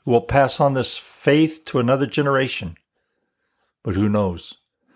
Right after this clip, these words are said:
We may be the generation that shall not pass away that Jesus spoke about, that would not pass away until all events prophesied by him for his return are fulfilled.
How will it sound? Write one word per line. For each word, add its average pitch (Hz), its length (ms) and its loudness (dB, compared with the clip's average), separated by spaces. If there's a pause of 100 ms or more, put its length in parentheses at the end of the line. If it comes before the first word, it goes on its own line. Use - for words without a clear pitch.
(260)
We 156 100 2
may 156 180 4
be 147 200 4
the 127 160 0
generation 131 640 2
that 113 120 -2
shall 113 200 0
not - 180 0
pass 123 280 0
away 127 400 0 (460)
that 90 120 -8
Jesus 87 320 -6
spoke - 340 -4
about, 82 360 -6 (840)
that 113 120 0
would 101 120 0
not 143 200 0
pass 156 320 2
away 143 140 4
until 113 260 0
all 147 200 4
events 139 340 0
prophesied 127 880 0
by 127 200 4
him 110 300 0
for 107 200 0
his 113 220 0
return 107 540 -4
are 90 80 -2
fulfilled. 90 640 -6